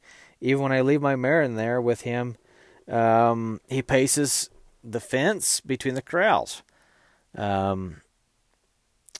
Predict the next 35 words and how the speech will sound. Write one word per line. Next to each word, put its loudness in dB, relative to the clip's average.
so -8
basically 2
she -6
goes 0
on -2
about -4
how -6
the -16
mule -6
gets -12
worried. -8
Um, -4
"I 0
can't 6
figure 6
out 10
what 8
is 4
causing 4
him -6
to -4
get -2
so -6
unsettled -2
and -8
worked -8
up. -10
I 0
don't -4
think -10
there 0
are 2
any -4
predators -6
around. -10